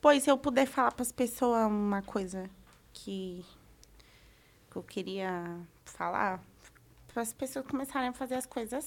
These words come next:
certas, sabe? É tudo muito desorganizado, muito, é... tem que ter uma organização, tem que ter fundamento, tem que fazer as coisas certinho,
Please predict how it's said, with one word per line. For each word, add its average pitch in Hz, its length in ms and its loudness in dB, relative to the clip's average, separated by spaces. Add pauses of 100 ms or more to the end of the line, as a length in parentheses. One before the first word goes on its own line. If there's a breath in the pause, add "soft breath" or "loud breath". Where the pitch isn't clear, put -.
(140)
certas, 233 480 -8
sabe? 220 560 -4 (720 soft breath)
É - 100 -6
tudo 226 260 -4
muito 247 300 -2
desorganizado, 233 1500 0
muito, 220 800 -2 (1160 soft breath)
é... 185 880 -4 (720)
tem 311 180 4
que - 80 -14
ter 165 400 0 (360)
uma 208 180 2
organização, 208 960 2
tem 226 180 0
que 226 60 -8
ter - 120 0
fundamento, 202 1080 0
tem 214 160 -2
que 220 60 -8
fazer 208 240 0
as 202 100 -6
coisas 180 260 -4
certinho, 190 840 0